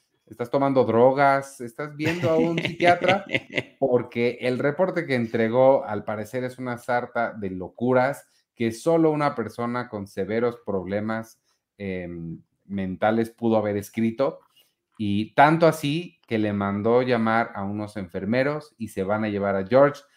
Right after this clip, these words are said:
Speaker 1: a un hospital psiquiátrico donde va a recibir el tratamiento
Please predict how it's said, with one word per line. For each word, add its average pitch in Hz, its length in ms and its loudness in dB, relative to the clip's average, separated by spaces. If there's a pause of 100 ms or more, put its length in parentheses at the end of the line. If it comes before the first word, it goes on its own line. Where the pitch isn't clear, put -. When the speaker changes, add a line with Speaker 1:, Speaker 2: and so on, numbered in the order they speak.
(140)
Speaker 1:
a 98 120 -6
un 107 100 -2
hospital 98 420 -8
psiquiátrico 117 640 -4
donde 95 180 -2
va 98 140 0
a - 20 -2
recibir 110 460 -2
el 101 120 -6
tratamiento 113 880 -2